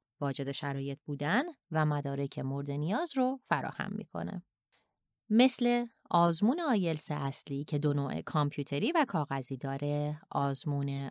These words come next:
آیلتس یو کی وی آی هم تقسیم می‌شه به کامپیوتری و کاغذی. آیلتس یو کی وی آی در دو قالب کاغذی و کامپیوتری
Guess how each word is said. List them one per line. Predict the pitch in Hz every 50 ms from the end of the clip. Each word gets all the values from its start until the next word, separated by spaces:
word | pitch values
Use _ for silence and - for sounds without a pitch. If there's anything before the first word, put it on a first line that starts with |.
| - _ -
آیلتس | 143 139 135 139 139 135 - - -
یو | 139 - - 156 143 160 208 277
کی | 320 - - 320 311
وی | 247 226 208 202
آی | 190 185 180
هم | 170 - 180 165 160 160 160 160 160 160 - _ _ _ _ _ _ _ _ _ _ _ _ _ _ _ _ _ _ -
تقسیم | - 139 - - - 156 151 156
می‌شه | 156 147 - 151 143
به | 139 139
کامپیوتری | - - 131 131 131 - 135 - - 143 143 160 214 277 339 359 _ _ _ _ -
و | 143 143 147
کاغذی. | - - - - - - - - - - - _ _ _ _ _ _ _ _ _ _ - - - - - - - - - - -
آیلتس | 233 254 262 262 - -
یو | 285 277 247 233 254 285 285
کی | - - 294 262 240
وی | 196 196 185 196
آی | 190 190 196 196
در | 180 185 165 156
دو | 156 175 190
قالب | - 160 151 151 156 156 147 160 160 160 165 170 170 _ _ _ _ _ _ _ _ _ _ _ _ _ _ _ _ _ -
کاغذی | - 147 139 131 - 135 139 131 - 139 -
و | 139 165 233 -
کامپیوتری | - 320 311 269 277 254 233 - 208 202 202 196 196 196